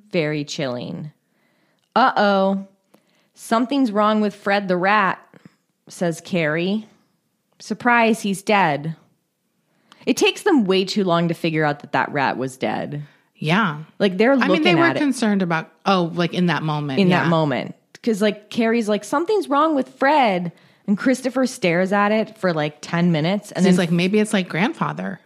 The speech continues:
Speaker 1: And then finally <laughs> picks it up by the tail and is like, <clears throat> "Well, by my, uh, prognosis,
Speaker 2: <laughs>
Speaker 1: is that rat is dead."
Speaker 2: I mean, in my medical experience,
Speaker 1: <laughs>
Speaker 2: this rat is deceased.
Speaker 1: Then Christopher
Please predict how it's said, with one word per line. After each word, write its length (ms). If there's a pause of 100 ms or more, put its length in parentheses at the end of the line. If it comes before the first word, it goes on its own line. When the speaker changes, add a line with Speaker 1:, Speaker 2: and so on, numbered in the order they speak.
(200)
Speaker 1:
And 120
then 120
finally 600
<laughs> 140
picks 300
it 140
up 220
by 120
the 120
tail 440
and 80
is 100
like, 240 (240)
<clears throat> 1000
"Well, 500
by 140
my, 540 (100)
uh, 540
prognosis, 1200
Speaker 2:
<laughs> 60
Speaker 1:
is 200
that 220
rat 240
is 180
dead." 380
Speaker 2:
I 40
mean, 80
in 160
my 200
medical 440
experience, 1000 (320)
Speaker 1:
<laughs> 240
Speaker 2:
this 200
rat 240
is 120
deceased. 720 (1080)
Speaker 1:
Then 220
Christopher 800